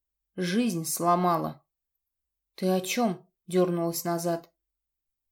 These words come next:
«Пригласишь на чай или так и будешь на пороге держать?»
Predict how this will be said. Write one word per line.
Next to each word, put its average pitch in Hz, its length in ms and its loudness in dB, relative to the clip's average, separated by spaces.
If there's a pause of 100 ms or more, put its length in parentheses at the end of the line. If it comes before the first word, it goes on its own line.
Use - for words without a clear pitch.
(100)
«Пригласишь 214 680 2
на 254 140 2
чай 175 500 -2
или 175 200 -2
так 180 260 0
и 180 40 -2
будешь 214 420 -2
на 190 80 -2
пороге 196 440 2
держать?» 175 640 0